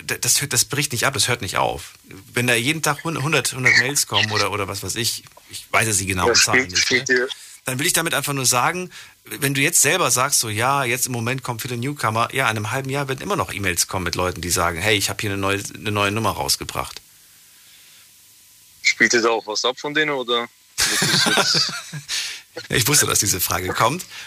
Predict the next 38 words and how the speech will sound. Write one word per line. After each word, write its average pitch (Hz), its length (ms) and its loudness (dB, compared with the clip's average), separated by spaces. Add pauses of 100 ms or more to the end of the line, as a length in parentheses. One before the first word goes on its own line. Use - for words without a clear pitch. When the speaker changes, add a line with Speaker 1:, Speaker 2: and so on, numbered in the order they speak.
(140)
Speaker 1:
Und 120 220 2
die 104 80 4
Antwort 135 240 0
ist 131 160 2
ja, 139 260 2
wir - 100 -10
spielen 123 200 -6
tatsächlich 110 400 -6
was - 120 -4
davon - 280 -6
ab. - 120 -8 (1600)
Speaker 2:
Okay, - 400 -4
gut. 107 340 -2
Speaker 1:
Ja. 92 100 0 (360)
Wenn 123 160 0
du 151 80 0
mir 147 80 0
eine 139 100 0
E-Mail 180 300 0
schickst, 180 260 0
dann 139 80 -2
schicke 139 180 -2
ich 127 80 -6
dir 127 120 -4
gerne 123 260 -2
dann, 120 380 -4
äh, - 160 -4
die 101 200 -4
Webseite, 139 680 2 (220)
wo 110 180 -6
du 113 80 -4
dann 107 340 0 (120)
dein, 95 480 -2 (100)
ja, 92 140 0
deinen 92 180 0
Beitrag 95 400 -2
einreichen 90 420 -6
kannst. - 380 -4